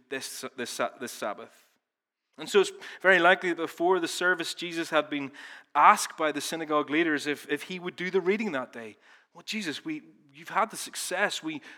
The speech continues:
we knew you're gonna be in town, uh, to visit your mom and dad, or would you come and, and, and read and preach this Sunday?" I keep saying Sunday, this Sabbath. Um,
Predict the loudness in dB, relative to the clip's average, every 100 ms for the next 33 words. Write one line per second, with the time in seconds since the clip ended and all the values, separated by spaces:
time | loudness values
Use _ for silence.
0 | -20 -20 -20 -18 -12 -8 -4 -2 -2 -4
1 | -6 -6 -6 -4 -2 -2 -4 -10 -20 -12
2 | -8 -8 -10 -16 -14 -4 -2 -2 -4 -4
3 | -4 -4 2 4 6 4 -2 -8 -12 -8
4 | -8 -6 -4 -2 -2 -6 -8 -8 -8 -8
5 | -8 -6 -4 -4 -6 -6 -4 -4 -6 -8
6 | -6 -4 -4 -4 -4 -8 _ _ _ _
7 | _ _ _ -16 -10 -2 -2 0 -4 -2
8 | -4 -4 -2 4 4 4 -4 -8 -20 _
9 | -20 -20 -20 -20 -10 -4 -4 -4 -14